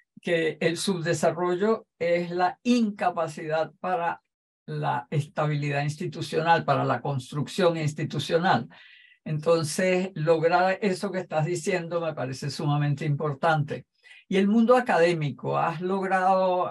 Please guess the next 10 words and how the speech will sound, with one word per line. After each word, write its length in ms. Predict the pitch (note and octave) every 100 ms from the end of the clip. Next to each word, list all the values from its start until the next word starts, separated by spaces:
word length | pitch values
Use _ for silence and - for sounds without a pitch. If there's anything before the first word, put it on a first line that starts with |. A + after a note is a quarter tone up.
| -
incorporarlos 880 | E3 D3+ D#3+ D3+ C#3+ C#3+ D3+ E3 F3+
en 60 | D#3+
algún 340 | C#3+ D3+ D3
terreno? 1040 | D#3+ C#3+ E3 G3+ G3+ G3 G3 F#3+ F#3+ F#3 - D3+ - - _ _ _
¿Lo 200 | D3+ C#3
piensas 420 | D#3+ D#3 D3+ E3 D#3+
hacer? 420 | D3 F#3+ F#3+ F#3+ -
O 40 | D3+
sea, 200 | E3 D#3
¿cómo, 380 | F#3 G3+ G#3